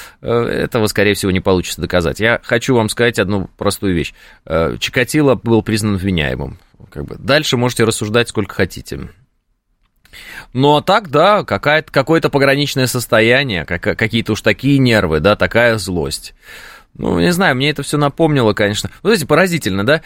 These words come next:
Вроде бы, э, посмотришь на людей и думаешь, вот они, э, богатые люди, да,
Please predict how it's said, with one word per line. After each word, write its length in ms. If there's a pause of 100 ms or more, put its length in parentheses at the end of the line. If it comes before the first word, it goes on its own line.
(120)
Вроде 340
бы, 140
э, 600
посмотришь 580
на 60
людей 400
и 280
думаешь, 420 (160)
вот 300
они, 320 (180)
э, 200
богатые 420
люди, 300
да, 280